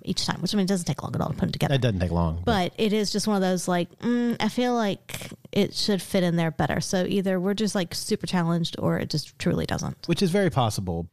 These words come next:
Speaker 2: But again, like, honestly, that's nitpicky.
Speaker 1: Oh,
Speaker 2: I think
Speaker 1: yeah.
Speaker 2: both of those are nitpicky.
Speaker 1: Yeah.
Speaker 2: And
Speaker 1: But, but if you're talking about negatives,
Speaker 2: yeah,
Speaker 1: those are the
Speaker 2: those
Speaker 1: two
Speaker 2: are the
Speaker 1: negatives.
Speaker 2: only two things
Speaker 1: Yeah.
Speaker 2: I could think of that I
Speaker 1: Yeah.
Speaker 2: was like, "Meh." Um, it's good fun.
Speaker 1: Yeah, it's, it's a lot of fun. It was, it's,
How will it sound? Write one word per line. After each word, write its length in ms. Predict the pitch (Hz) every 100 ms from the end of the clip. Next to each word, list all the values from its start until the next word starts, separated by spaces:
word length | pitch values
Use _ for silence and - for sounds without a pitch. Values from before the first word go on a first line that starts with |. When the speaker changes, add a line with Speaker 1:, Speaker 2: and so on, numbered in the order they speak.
| _
Speaker 2:
But 100 | 170
again, 280 | 160 139 98
like, 200 | 151 135
honestly, 480 | 139 127 113 101 92 - - -
that's 240 | 139 -
nitpicky. 580 | 120 123 - 139 170 165
Speaker 1:
Oh, 80 | -
Speaker 2:
I 80 | 294
think 80 | 147
Speaker 1:
yeah. 60 |
Speaker 2:
both 160 | 131 123
of 80 | 120
those 160 | 117
are 80 | 110
nitpicky. 380 | 107 107 123 -
Speaker 1:
Yeah. 180 | - 175 _ _ -
Speaker 2:
And 520 | 113 110 107 107 -
Speaker 1:
But, 200 | 277 269
but 100 | 285
if 40 |
you're 120 | 254
talking 180 | 247 262
about 120 | 208
negatives, 380 | 202 196 151 175
Speaker 2:
yeah, 140 | 175 110
Speaker 1:
those 80 |
are 60 | 107
the 100 | -
Speaker 2:
those 100 | 127 127
Speaker 1:
two 40 |
Speaker 2:
are 40 | 117
the 60 |
Speaker 1:
negatives. 200 | 131 143
Speaker 2:
only 160 | 151 147
two 140 | 139
things 220 | 127 117
Speaker 1:
Yeah. 20 | 107
Speaker 2:
I 40 |
could 100 | 98
think 160 | 104 98
of 160 | 98 87
that 140 | 98
I 40 |
Speaker 1:
Yeah. 60 | 95
Speaker 2:
was 120 | 95
like, 200 | 98 95
"Meh." 200 | 127 123 123 - - _
Um, 460 | - 127 127 120 120 - _ _ _
it's 400 | 147 165 - - - _ -
good 180 | 185
fun. 300 | 160 180 143 92
Speaker 1:
Yeah, 220 | 285 339
it's, 140 | 208 240
it's 180 | - 262
a 60 |
lot 220 | 269 285
of 60 | 311
fun. 300 | 226 180 185
It 180 | - 190
was, 380 | 226 208 - -
it's, 280 | 240 -